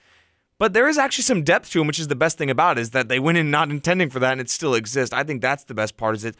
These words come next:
it's that mix and so on. But yeah, I think it just really is just a perfect cast, top to bottom, and I really do like it from the open. I think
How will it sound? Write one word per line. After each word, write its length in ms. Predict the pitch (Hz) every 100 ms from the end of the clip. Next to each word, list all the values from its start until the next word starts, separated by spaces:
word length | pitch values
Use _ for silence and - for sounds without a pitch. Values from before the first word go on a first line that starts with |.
| _ _
it's 160 | - -
that 180 | 127 110
mix 380 | 120 110 - 101
and 160 | 107
so 220 | - 107
on. 320 | 101 95 95 92 _ _ _ _ _ _ _ _
But 100 | 135
yeah, 140 | 139 131
I 40 |
think 180 | 135 185
it 20 | 147
just 180 | 139 120
really 340 | 131 120 85
is 260 | 113 110 98
just 260 | - 107
a 100 | 82
perfect 580 | 107 - 123 120 107 - _ _ _ -
cast, 360 | 117 117 131
top 220 | - 117 117
to 80 |
bottom, 420 | 107 107 113 139 -
and 360 | 117 117 110 107 _ _
I 60 | 151
really 240 | 190 175
do 120 | 147
like 240 | 131 135 131
it 60 |
from 160 | - 131
the 120 | 113
open. 180 | 123 113
I 80 | 127
think 260 | 175 -